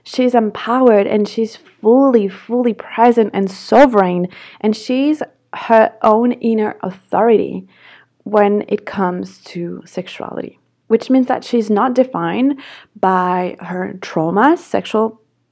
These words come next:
traumas. She's not defined by what society, school, church, um, parents,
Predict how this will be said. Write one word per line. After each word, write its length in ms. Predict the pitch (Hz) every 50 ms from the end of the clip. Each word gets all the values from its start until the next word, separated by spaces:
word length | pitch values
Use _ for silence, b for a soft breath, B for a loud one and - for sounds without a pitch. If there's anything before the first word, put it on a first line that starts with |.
| _ -
traumas. 640 | - - 185 180 185 180 180 220 262 311 330 - _ B B B B B
She's 220 | - - 277 247
not 180 | 254 269 269 262
defined 560 | 240 240 233 233 208 202 208 233 240 233 226
by 500 | 220 208 196 202 202 208 202 202 208 - -
what 360 | 208 202 202 202 202 - - b b b b b b b b b b
society, 640 | - 247 240 - 269 269 269 269 269 262 262 262
school, 600 | 262 - - - - 269 269 262 262 262 262 254
church, 720 | 254 - - 254 254 247 254 254 254 233 - - - - - B B B B B B B -
um, 1000 | - 226 226 226 226 220 220 214 220 214 214 214 214 226 240 233 - - - - - - - - _ _ - - _ _ _ _ _ _ _ _ _ -
parents, 800 | - 240 262 262 269 262 262 262 254 262 254 240 - - -